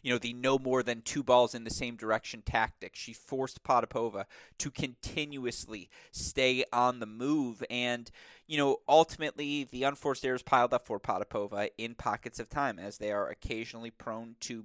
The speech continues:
being. In particular, I thought Potapova lost control of her forehand in the third set. And, you know, again, Halep raced out to, I believe it was a four one lead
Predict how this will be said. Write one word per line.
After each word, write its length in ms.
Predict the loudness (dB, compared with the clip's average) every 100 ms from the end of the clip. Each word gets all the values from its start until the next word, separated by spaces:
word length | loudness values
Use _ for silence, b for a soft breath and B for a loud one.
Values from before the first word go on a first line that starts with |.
| -14
being. 420 | -10 -6 -6 -8 B B B
In 180 | -4 -4
particular, 800 | -4 -6 -6 -4 -4 -2 2 2
I 80 | 2
thought 260 | 0 -2 0
Potapova 540 | 0 0 -4 -6 -2
lost 280 | -2 -2 -8
control 480 | -18 -10 -6 -4 -4
of 160 | -6 -8
her 80 | -14
forehand 760 | -14 -14 -8 -8 -8 -12 -12 -14 -14
in 260 | -14 -10
the 80 | -10
third 400 | -8 -6 -6 -6
set. 340 | -4 2 2 2
And, 200 | -6 B B B B
you 80 | -6
know, 80 | 0
again, 260 | 2 2 -2
Halep 260 | -4 -2 -2
raced 280 | -4 -2 0
out 160 | 0
to, 120 | 2 -2
I 60 |
believe 240 | -2 -8 -8
it 80 |
was 160 | -8 -10
a 40 |
four 340 | -12 -6 -4 -4
one 260 | -6 -8 -12
lead 280 | -12 -12